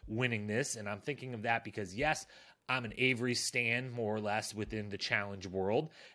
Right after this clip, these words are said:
And I do like Johnny Riley a good bit as well. And in that one,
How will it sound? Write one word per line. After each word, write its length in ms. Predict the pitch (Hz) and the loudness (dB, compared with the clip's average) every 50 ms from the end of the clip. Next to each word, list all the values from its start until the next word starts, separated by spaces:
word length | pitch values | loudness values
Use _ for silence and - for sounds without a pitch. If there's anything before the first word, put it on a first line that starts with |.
| _ _ | _ _
And 320 | 127 120 113 110 110 107 101 | -2 0 2 2 0 0 -2
I 60 | 104 | -4
do 140 | 104 123 120 | -2 0 0
like 160 | 104 101 90 | 0 0 -2
Johnny 260 | - 113 101 95 92 | -2 -4 -4 -4 -4
Riley 380 | 87 101 98 98 92 92 90 92 | -4 -2 0 0 0 -2 -4 -6
a 40 | 95 | -6
good 240 | 90 107 98 87 82 | -4 -4 -4 -4 -4
bit 200 | 104 101 - - | -6 -6 -4 -2
as 280 | 101 104 98 92 87 92 | 0 2 2 2 0 0
well. 380 | 92 117 117 117 120 117 117 - - - - _ - | 4 6 8 8 8 6 4 0 -10 -20 -20 _ 0
And 120 | 156 165 | 2 2
in 120 | 175 170 165 | 2 4 4
that 240 | 175 170 160 139 | 4 4 4 4
one, 280 | 165 165 165 160 156 | 2 2 2 2 0